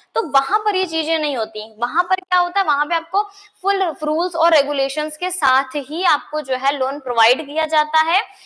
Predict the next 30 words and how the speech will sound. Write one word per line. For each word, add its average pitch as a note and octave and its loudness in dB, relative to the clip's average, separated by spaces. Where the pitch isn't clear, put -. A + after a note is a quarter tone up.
एक E4+ 0
minimum C#4 0
interest C4 -2
rate A#3 -2
पे D4+ 2
आपको B3+ 2
loan B3+ -2
provide C4 -2
किया C#4 0
जाता C#4 2
है D4+ 2
with C#4+ 0
a C#4+ 0
guarantee, G#3+ -4
ठीक E4 -8
है। D#5+ -2
तो G4 -2
ये F4 2
हो D#4+ 4
गया D#4 0
हमारा F#4 0
formal D#4 0
और F4+ 0
informal C4+ -4
sector B3+ -10
का। A#4+ -4
इसको A#4+ -2
हम A4 -6
और F#4 4
deeply D#4 -2